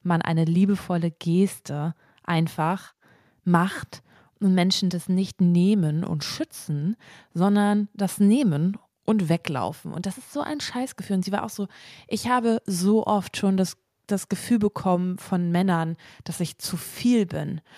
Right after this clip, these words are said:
Und das ist so scheiße, weil was heißt denn, du bist zu viel? Was ist das überhaupt für ein Ausdruck? Wenn du zu viel bist, du bist einfach nur du. Wenn das einer anderen Person zu viel ist,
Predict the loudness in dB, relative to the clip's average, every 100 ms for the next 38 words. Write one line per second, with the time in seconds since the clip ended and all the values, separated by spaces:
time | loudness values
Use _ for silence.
0 | -18 -2 -2 -2 -6 -12 -4 2 4 4
1 | 4 -2 _ _ _ _ _ -12 -6 0
2 | 2 2 0 -4 -6 -2 0 0 -6 _
3 | _ -6 -6 -4 -4 -4 -2 -2 0 -2
4 | -4 -8 -4 -2 -2 -2 -6 -8 -6 -4
5 | -4 -4 -4 -6 -6 -6 -6 -6 -8 -10
6 | -20 -4 -2 -2 -6 -4 0 0 0 -2
7 | -2 -4 -6 -8 -8 -8 -2 -2 -2 -6
8 | -4 -2 -4 -6 -6 0 2 0 -2 -2
9 | -2 -4 -4 -4 -2 -2 -4 -8 -12 -6
10 | -4 -4 -2 -4 -6